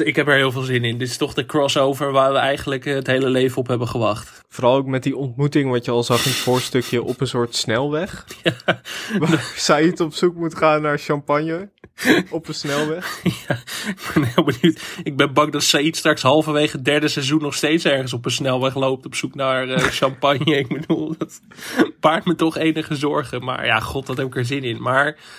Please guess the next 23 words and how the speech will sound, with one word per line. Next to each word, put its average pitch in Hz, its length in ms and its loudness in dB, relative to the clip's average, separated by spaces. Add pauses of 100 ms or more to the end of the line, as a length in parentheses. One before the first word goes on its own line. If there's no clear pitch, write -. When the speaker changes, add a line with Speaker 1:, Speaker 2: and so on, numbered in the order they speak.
(140)
Speaker 1:
aan 135 140 2
de 143 60 2
andere 170 260 4
kant 147 240 2
ook 175 160 4
nog 170 120 2
maar 165 140 4
twee 185 260 2
afleveringen 170 560 0
te - 80 -10
gaan. 170 300 2
Het 135 100 -4
gaat 156 180 2
hartstikke 160 480 -2
snel. 160 380 0
Ik 127 80 -8
bedoel, 143 520 -4
Speaker 2:
Ja. 143 180 -4
Speaker 1:
eh, 139 60 -4
toch 165 300 0
een 151 120 -2
Speaker 2:
Ja. 139 80 2
Speaker 1:
beetje 139 560 -4